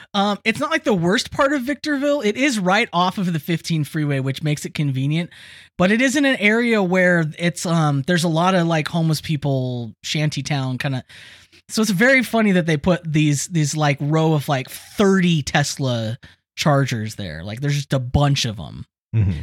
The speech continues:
Speaker 1: And so normally it's, like, uh, fuckwads coming from L A to Vegas and they'll stop there and do their supercharger, get out of their car, and be frightened <laughs> at what they see.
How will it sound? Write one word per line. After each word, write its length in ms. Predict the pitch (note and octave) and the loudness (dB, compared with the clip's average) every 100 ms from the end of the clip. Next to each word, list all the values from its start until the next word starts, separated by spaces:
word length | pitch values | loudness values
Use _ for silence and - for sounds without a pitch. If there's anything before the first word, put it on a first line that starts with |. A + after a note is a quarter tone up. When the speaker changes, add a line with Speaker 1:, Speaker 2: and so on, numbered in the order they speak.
| - | 0
Speaker 1:
And 160 | E3 F#3+ | 2 2
so 800 | - - B3 A3+ G3+ F#3 E3+ _ | 0 0 2 4 4 2 0 _
normally 680 | - G3 G3+ A3+ G#3 G3 F#3 | 0 2 4 4 4 4 2
it's, 340 | F3+ E3+ - D#3 | 2 -2 0 0
like, 360 | D3+ C#3+ - - _ _ - - _ - | 0 0 -8 -20 _ _ -20 -20 _ -2
uh, 280 | D3 C3 | 0 0
fuckwads 880 | B2 - F3 - F#3 E3 D#3 C#3+ - - | -2 0 0 2 2 4 2 0 -6 -6
coming 320 | - E3 D#3+ | 0 2 2
from 260 | D3 E3 C#3+ | 2 0 -2
L 240 | D#3 D#3 D3 | 0 0 2
A 240 | D3 D3 | 2 2
to 180 | C#3+ D3 | 0 -2
Vegas 720 | B2+ C3+ C#3 D#3+ F3 - - - _ _ _ - | 0 0 0 -2 -2 -6 -12 -20 _ _ _ -4
and 140 | C#3+ D3 | 0 2
they'll 340 | D3 C#3 D#3 - | 2 0 -2 -8
stop 460 | - - D3 D#3 | -6 0 2 2
there 220 | D#3+ C#3+ C#3 | 0 2 2
and 200 | C3 B2+ | 0 0
do 100 | C#3+ | 0
their 140 | C#3 | 0
supercharger, 880 | - D3 D3+ C#3 C#3+ C3 C3 A#2+ B2+ - - - | -2 -2 -2 -4 -2 -4 -4 -6 -8 -14 -10 -2
get 140 | E3 | 2
out 160 | D#3+ D#3 | 4 4
of 80 | |
their 140 | D3 C#3 | 2 -2
car, 340 | - D#3 C#3+ | -2 0 2
and 180 | C3+ C#3+ | 0 -2
be 140 | C#3+ | -2
frightened 760 | C#3 - D3+ D3 C#3+ B2+ B2 - - - | -4 -2 -2 0 -2 -4 -6 -8 -8 -8
<laughs> 180 | _ - | _ -2
at 140 | D4+ | 0
what 220 | D4+ E4+ - | 2 0 2
they 180 | D4+ | 0
see. 560 | C#4 - B3+ C4 C4 | 0 -2 -4 -2 -4